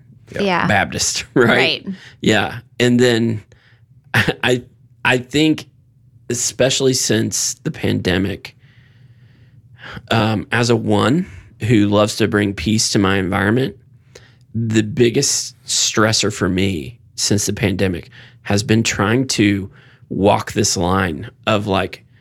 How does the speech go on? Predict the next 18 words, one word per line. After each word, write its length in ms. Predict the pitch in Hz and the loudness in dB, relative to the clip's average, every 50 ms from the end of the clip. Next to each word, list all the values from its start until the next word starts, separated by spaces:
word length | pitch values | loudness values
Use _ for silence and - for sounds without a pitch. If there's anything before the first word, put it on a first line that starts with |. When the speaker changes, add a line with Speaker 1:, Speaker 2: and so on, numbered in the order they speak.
| _ _ - - | _ _ -20 -12
Speaker 3:
use 420 | - - - 107 113 139 175 175 - | -8 -6 -2 0 0 2 2 2 2
your 80 | 156 143 | 2 2
brains, 580 | 117 113 113 107 104 78 - - - - - - - - - - _ _ _ _ _ _ - - - - - | 2 2 0 0 -2 -4 -8 -10 -10 -10 -10 -12 -16 -20 -20 -20 _ _ _ _ _ _ -20 -12 -6 -4 -2
like, 440 | 127 107 98 95 101 - 143 123 - - 127 120 - - 120 113 | 0 2 0 0 0 -2 -6 -6 -6 -8 -10 -10 -6 -6 -6 -6
<laughs> 320 | - - - - - - | -6 -10 -20 -20 -20 -12
like, 320 | - - 117 110 107 90 - _ _ _ - _ _ - - _ _ - 117 - - - - - - _ - | -4 -2 0 0 0 -2 -6 _ _ _ -20 _ _ -20 -20 _ _ -14 -14 -14 -14 -20 -20 -20 -20 _ -12
quit 360 | - - - 151 175 196 165 | -4 0 2 2 2 0 -2
being 380 | - 147 135 127 127 127 123 123 | 0 2 2 4 2 2 0 -2
so 320 | 117 - - - 127 117 | -2 -2 -2 2 2 2
legalistic, 920 | 120 123 117 113 113 107 113 104 98 101 98 - - - - 85 85 - - - | 2 2 2 2 2 2 0 0 0 0 0 -2 -4 -4 -6 -8 -8 -8 -10 -6
Speaker 2:
Mm-hmm. 540 | - 208 190 190 180 196 196 190 180 180 185 180 - - - _ | -4 -4 -2 -2 -2 -2 -2 -2 -2 -4 -4 -6 -8 -18 -20 _
Speaker 3:
like, 360 | - 117 110 95 98 92 87 - _ _ _ - - _ - - - | -2 0 2 2 2 0 -4 -8 _ _ _ -20 -20 _ -20 -10 -6
uh, 140 | - - - - - | -6 -6 -4 -2 0
on, 360 | - 104 110 - - - - - - - - - - - - - - _ - - - | 0 2 0 -2 -4 -6 -10 -16 -16 -16 -16 -16 -16 -20 -20 -20 -20 _ -20 -10 -2
on 380 | 113 110 107 110 101 92 87 - _ _ - - | 0 0 2 0 0 -4 -6 -10 _ _ -6 -2
all 240 | 117 120 127 127 110 | 0 2 2 2 0
of 100 | 101 98 | 0 -2
it, 160 | 87 85 - | -6 -12 -12